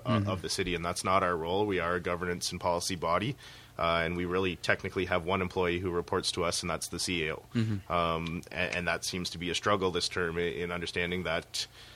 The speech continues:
Speaker 2: relationship a-, and, and approach to things. And we brought in one, uh, training group who do training across the province. They work
Speaker 1: Mm-hmm.
Speaker 2: for the Association of Municipalities Ontario. They do training at the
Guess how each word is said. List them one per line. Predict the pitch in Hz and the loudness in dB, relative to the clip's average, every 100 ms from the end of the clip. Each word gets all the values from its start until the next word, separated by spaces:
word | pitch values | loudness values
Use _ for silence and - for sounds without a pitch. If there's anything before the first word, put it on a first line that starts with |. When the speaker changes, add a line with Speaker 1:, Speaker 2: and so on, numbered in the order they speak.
| - - | -8 0
Speaker 2:
relationship | 101 101 - 92 98 - - - | 4 6 4 4 2 0 -8 0
a-, | |
and, | 92 60 85 85 | 0 0 -2 -2
and | - 85 | -4 -4
approach | 82 107 104 - | 0 0 0 0
to | 92 | -2
things. | 85 80 - | -2 -4 -4
And | 82 78 - - - - | -4 -6 -12 -20 -20 -2
we | 98 | 2
brought | 92 92 | 4 4
in | 90 90 | 2 2
one, | 92 92 92 | 0 0 0
uh, | 87 87 85 85 | 2 2 -2 -6
training | - 95 90 | -2 0 2
group | 90 104 | 0 -2
who | - 92 92 | -2 -2 -2
do | 87 123 | -2 -4
training | - 110 107 107 | 2 2 2 0
across | - 107 95 - | 0 4 4 2
the | - | -2
province. | 90 80 - - | 0 0 -2 -6
They | - 85 82 | 0 2 4
work | 92 | 2
Speaker 1:
Mm-hmm. | 95 | 0
Speaker 2:
for | 98 | -2
the | 90 | 0
Association | - 98 104 95 - | 2 2 4 2 2
of | 95 | 0
Municipalities | 92 - 95 92 92 | -2 0 2 2 0
Ontario. | 85 110 107 113 | 0 4 6 6
They | 95 | 4
do | 87 | 0
training | 85 98 95 92 | 0 0 2 0
at | 87 | -2
the | 85 87 | -4 -4